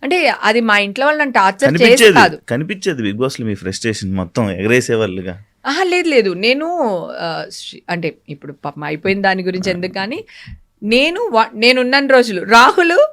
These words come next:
Speaker 1: నేను మళ్ళీ బిగ్ బాస్ హౌస్‌లోకి వెళ్ళాను కదా,
Speaker 2: Hmm, hmm, hmm.
Speaker 1: వెళ్ళి నేను వాడిని ఏ
Speaker 2: Hmm.
Speaker 1: అని ఎక్కుతా-, ఎ-, ఎత్తుకుంటాడని,
Speaker 2: Hmm,
Speaker 1: నే-,
Speaker 2: hmm.
Speaker 1: నేను ఎగిరితే వాడు
Speaker 2: Hmm.
Speaker 1: ఎత్తుకున్నాడు కదా.
Speaker 2: Hmm, hmm.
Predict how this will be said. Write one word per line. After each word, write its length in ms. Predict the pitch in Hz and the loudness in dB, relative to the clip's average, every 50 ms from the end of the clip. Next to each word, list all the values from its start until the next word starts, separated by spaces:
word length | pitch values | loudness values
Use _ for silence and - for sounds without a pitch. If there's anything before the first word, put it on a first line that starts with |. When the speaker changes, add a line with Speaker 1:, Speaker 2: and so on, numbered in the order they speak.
| _ _ - 240 | _ _ 2 2
Speaker 1:
నేను 140 | 262 269 | 4 4
మళ్ళీ 540 | 262 254 254 269 311 330 302 269 262 - 240 | 6 4 4 4 4 4 4 2 2 0 -2
బిగ్ 200 | 214 208 247 214 | -2 -2 0 2
బాస్ 240 | 214 240 254 - 285 | 4 4 4 6 6
హౌస్‌లోకి 480 | 254 240 233 226 233 254 247 240 233 240 | 6 6 6 4 4 2 2 4 4 4
వెళ్ళాను 340 | 208 202 220 226 214 208 | 4 6 6 4 4 4
కదా, 380 | 190 185 170 165 170 175 170 110 | 0 -4 -4 0 0 0 0 0
Speaker 2:
Hmm, 80 | 101 98 | 0 -2
hmm, 300 | 107 110 95 78 92 - | -4 -6 -6 -6 -6 -6
hmm. 100 | - - | -6 -4
Speaker 1:
వెళ్ళి 360 | 190 196 220 220 247 262 277 | 2 4 4 4 4 2 2
నేను 200 | 269 262 240 233 | 2 2 2 2
వాడిని 180 | 226 220 214 214 | 2 2 2 4
ఏ 140 | 233 285 339 | 6 8 8
Speaker 2:
Hmm. 420 | 339 330 320 320 311 311 302 294 | 8 6 6 6 6 6 4 4
Speaker 1:
అని 120 | 294 285 | 4 4
ఎక్కుతా-, 360 | 254 254 - - _ - 233 208 | 2 2 2 -2 _ -4 -2 2
ఎ-, 220 | 190 226 226 226 | 4 4 4 6
ఎత్తుకుంటాడని, 720 | - 226 233 233 240 285 262 247 240 196 185 190 180 180 | 4 2 2 0 -2 -4 0 0 0 0 0 0 -2 -2
Speaker 2:
Hmm, 40 | 190 | -2
Speaker 1:
నే-, 120 | 196 208 190 | -2 -2 -2
Speaker 2:
hmm. 80 | 180 | -2
Speaker 1:
నేను 200 | 202 208 208 202 | -2 -2 0 0
ఎగిరితే 320 | 208 196 208 226 220 262 294 | 0 -2 -2 -2 2 2 4
వాడు 180 | 302 269 233 | 4 4 2
Speaker 2:
Hmm. 80 | 208 196 | 0 -2
Speaker 1:
ఎత్తుకున్నాడు 440 | 202 _ - 233 220 220 208 180 170 | -2 _ -10 -6 -4 -2 -2 -2 -4
కదా. 260 | 170 165 160 165 160 | -4 -4 -4 -4 -6
Speaker 2:
Hmm, 180 | - - 101 | -6 -8 -10
hmm. 80 | 101 98 | -10 -10